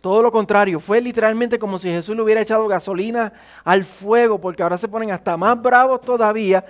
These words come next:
porque Él está diciendo, Él se está igualando con el Padre. Él está diciendo, "Yo voy a juzgar, en mí está la vida. Y, y yo soy el que al final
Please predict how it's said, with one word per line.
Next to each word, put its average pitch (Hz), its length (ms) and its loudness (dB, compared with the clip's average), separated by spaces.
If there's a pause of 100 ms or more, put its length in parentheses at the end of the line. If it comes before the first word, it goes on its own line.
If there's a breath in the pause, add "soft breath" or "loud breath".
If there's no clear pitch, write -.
(300 loud breath)
porque 190 400 0
Él 254 100 4
está 262 200 -2
diciendo, 247 640 0 (280 loud breath)
Él 190 120 -2
se 254 100 -6
está 262 180 2
igualando 247 720 2
con 214 160 -2
el 208 120 -2
Padre. 208 560 2 (500 soft breath)
Él 208 160 0
está 247 160 2
diciendo, 247 400 2 (420 loud breath)
"Yo 196 280 2
voy 254 200 0
a 175 60 -2
juzgar, 147 400 -6 (200 loud breath)
en 196 280 -2
mí 285 180 2
está 233 240 -2
la 185 140 0
vida. 127 380 -10 (420 soft breath)
Y, 233 380 -6
y 190 40 -6
yo 254 240 2
soy 269 280 0
el 226 120 2
que 214 100 -2
al 185 100 0
final 196 560 -2